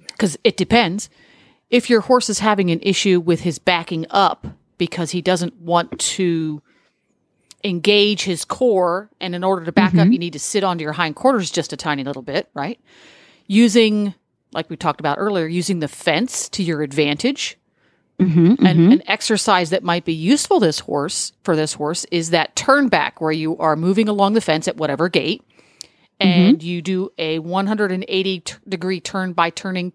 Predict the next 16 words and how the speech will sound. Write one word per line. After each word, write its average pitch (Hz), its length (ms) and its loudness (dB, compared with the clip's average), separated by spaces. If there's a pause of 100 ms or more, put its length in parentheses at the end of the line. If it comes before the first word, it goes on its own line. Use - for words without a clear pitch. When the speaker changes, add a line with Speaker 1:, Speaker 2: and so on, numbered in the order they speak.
Speaker 1:
towards 392 920 0 (540)
the 175 100 -6
fence, 143 340 -4
because 196 300 -2
the - 60 -2
horse 254 260 0
is 226 80 -6
by 190 240 2
nature 214 400 2
going 180 240 2
to 170 80 -8
sit - 360 -4
back 175 280 0
onto 196 240 -2
his 180 140 -2
haunches 208 600 2